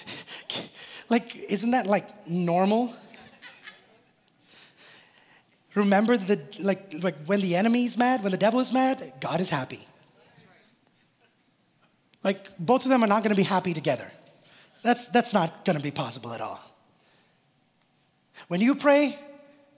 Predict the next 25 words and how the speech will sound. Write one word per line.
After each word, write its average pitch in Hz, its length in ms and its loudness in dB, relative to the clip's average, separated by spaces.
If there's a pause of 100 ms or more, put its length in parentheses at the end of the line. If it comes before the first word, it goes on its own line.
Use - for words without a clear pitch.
God 214 240 4
is 160 100 -4
happy. 131 340 -8 (1200)
And 214 80 2
when 220 100 4
God 294 220 6
is 285 100 2
happy, 277 340 4
it's 240 160 0
only 277 260 4
normal 262 540 6 (1400)
that 196 80 2
the 226 120 6
enemy 294 240 6
is 247 140 2
not 269 160 4
getting 262 200 4
his 247 220 2
time 254 280 2
from 220 180 0
you. 240 180 2 (1600)
Jesus, - 400 -14
speak - 300 -16
to 113 100 -14
us. - 300 -18